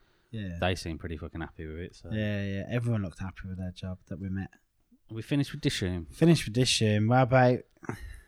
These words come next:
Speaker 1: where do you wanna go next?
Speaker 2: Let's roll next. We went for our Chris-, oh, I can't believe how long it's been since we did. We went for a
Speaker 1: Yeah,
Speaker 2: Christmas
Speaker 1: Christmas
Speaker 2: meal.
Speaker 1: meal, yeah.
Speaker 2: I went
Speaker 1: Our
Speaker 2: to
Speaker 1: Christmas party,
Speaker 2: I think we
Speaker 1: Carter's.
Speaker 2: mentioned it, didn't we? We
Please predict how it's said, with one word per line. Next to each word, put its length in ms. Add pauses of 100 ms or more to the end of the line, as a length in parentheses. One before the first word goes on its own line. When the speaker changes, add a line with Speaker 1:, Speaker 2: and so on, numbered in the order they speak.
(120)
Speaker 1:
where 120
do 80
you 60
wanna 160
go 120
next? 340
Speaker 2:
Let's 60
roll 240
next. 640 (140)
We 120
went 160
for 120
our 100
Chris-, 560 (100)
oh, 40 (200)
I 60
can't 140
believe 180
how 160
long 220
it's 160
been 120
since 240
we 80
did. 200
We 80
went 180
for 80
a 60
Speaker 1:
Yeah, 60
Speaker 2:
Christmas 320
Speaker 1:
Christmas 520
Speaker 2:
meal. 300
Speaker 1:
meal, 100
yeah. 140 (320)
Speaker 2:
I 60
went 160
Speaker 1:
Our 40
Speaker 2:
to 80
Speaker 1:
Christmas 340
party, 380
Speaker 2:
I 40
think 120
we 80
Speaker 1:
Carter's. 160
Speaker 2:
mentioned 340
it, 120
didn't 180
we? 160
We 220